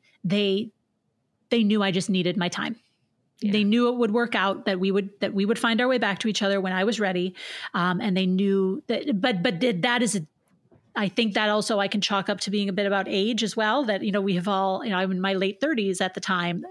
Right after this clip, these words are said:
Speaker 1: early
Speaker 2: Right.
Speaker 1: forties. Um, when I was in my twenties, I certainly don't know if I could have been able to see, like, if I was the one getting married and my friend wasn't coming, if I could have understood why.
Speaker 2: Yeah.
Speaker 1: Um, so definitely it's, it's tough, but just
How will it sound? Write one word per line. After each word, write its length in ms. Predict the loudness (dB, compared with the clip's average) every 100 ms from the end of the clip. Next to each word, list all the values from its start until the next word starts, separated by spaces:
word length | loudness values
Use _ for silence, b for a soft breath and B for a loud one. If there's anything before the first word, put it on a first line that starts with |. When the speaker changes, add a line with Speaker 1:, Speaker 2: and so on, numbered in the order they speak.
| -8
Speaker 1:
early 300 | -2 0 0
Speaker 2:
Right. 80 | -2
Speaker 1:
forties. 400 | -2 -2 -4 -8 B B B B B -2
Um, 540 | 2 2 2 0 -6 -12 -2
when 120 | 0
I 40 | 2
was 100 | 2
in 100 | 0
my 100 | 0
twenties, 460 | 0 0 2 0 0
I 120 | 0
certainly 840 | -2 -4 0 0 2 0 0 0
don't 300 | -2 -2 -2
know 300 | 0 2 2
if 80 | 0
I 300 | -2 0 2
could 220 | 2 2 2
have 80 | 0
been 120 | 0
able 220 | 0 0
to 180 | -2 -4
see, 280 | -2 0 0
like, 180 | -2 -6 _
if 120 | -4
I 100 | 0
was 140 | 2 2
the 80 | 0
one 120 | 2
getting 220 | 0 0
married 380 | 0 0 0 -2
and 100 | -2
my 140 | -2
friend 260 | 0 -2 0
wasn't 240 | -2 -4
coming, 280 | -4 -2 -2
if 120 | -2
I 100 | -2
could 120 | 0 0
have 80 | 0
understood 640 | 0 0 0 0 0 0
why. 420 | 0 0 -2 -6 B B B
Speaker 2:
Yeah. 460 | B 0 2 2 2
Speaker 1:
Um, 220 | 0 -6 -10 -8
so 300 | 0 2 2
definitely 680 | 2 0 0 0 2 0 0
it's, 280 | -2 -4 -2
it's 360 | -2 -2 -4 -4
tough, 500 | 0 0 0 -4 -4
but 240 | -2 -2 -2
just 480 | -2 -2 -4 -10